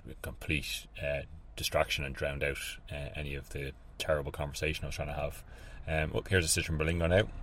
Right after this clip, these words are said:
How will that fare? I said it was quite pleasant. Um, do love a Berlingo. It's quite well known. I like a Berlingo. Um, yeah, so Wednesday, and I'm back.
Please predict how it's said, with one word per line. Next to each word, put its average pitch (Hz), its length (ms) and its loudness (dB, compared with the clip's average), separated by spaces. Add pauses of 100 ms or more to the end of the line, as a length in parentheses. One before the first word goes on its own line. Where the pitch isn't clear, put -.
(140)
How 87 120 2
will 85 80 4
that - 420 2
fare? 107 320 10 (1120)
I - 60 0
said - 140 4
it - 40 -2
was - 80 0
quite - 200 0
pleasant. 87 460 2 (600)
Um, 76 280 0 (480)
do 90 120 4
love 73 120 2
a 73 60 2
Berlingo. 73 380 4 (680)
It's - 220 -6
quite - 200 4
well 73 120 0
known. 71 320 -2
I 71 40 -2
like 71 140 -2
a 73 40 -4
Berlingo. 73 380 -2 (760)
Um, 87 520 10 (1000)
yeah, 107 260 12
so 85 240 10
Wednesday, 80 500 8
and 71 100 -2
I'm 69 80 -2
back. - 360 0